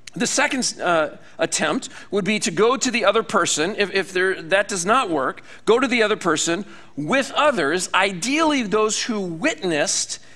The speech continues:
what happened, so that the sin might be acknowledged and forgiveness extended. The third attempt is to go to the church.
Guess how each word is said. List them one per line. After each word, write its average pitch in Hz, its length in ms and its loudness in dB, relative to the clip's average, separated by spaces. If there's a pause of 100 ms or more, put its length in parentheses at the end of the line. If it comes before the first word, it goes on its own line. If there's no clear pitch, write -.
(200)
what 208 300 2
happened, 165 800 -2 (380)
so 320 640 2
that 156 640 2 (680)
the 190 160 0
sin 202 320 0
might 196 180 0
be 175 120 2
acknowledged 151 640 0
and 147 160 -2
forgiveness 110 720 -8 (520)
extended. - 500 -8 (920)
The 185 320 2
third 254 440 2
attempt 190 500 0
is 180 180 0
to 175 80 -2
go 196 300 2
to 208 580 -2 (380)
the 131 80 -8
church. - 920 0